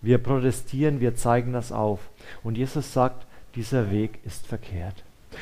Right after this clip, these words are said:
Es funktioniert nur mit Liebe, nur aus Liebe.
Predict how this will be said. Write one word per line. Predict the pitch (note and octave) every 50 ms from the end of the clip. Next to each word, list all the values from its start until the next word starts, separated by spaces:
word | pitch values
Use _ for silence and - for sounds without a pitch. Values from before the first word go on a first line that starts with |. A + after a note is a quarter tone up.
| - -
Es | C3+ A#2 -
funktioniert | - F3 F3 E3+ - F3 D#3 C#3 C#3 D3 D#3+ F3 G3 G3 G3 - - B2+
nur | C3 C#3 C#3+ D3+ F3 F#3 F#3 F3+ - - C3
mit | C3 C3+ C#3 C3+ B2+
Liebe, | A#2+ A2+ A#2+ C3+ C3+ A2+ A2+ G#2+ F#2 F2 E2 F#2 - - - - - - -
nur | G#2 G#2+ A2+ B2+ C#3 C#3+ D3 D3 C#3+ - - - - -
aus | G#2 G#2 A2+ A2 A2 - -
Liebe. | G2+ G2+ G2+ G2 - G2 F2 F2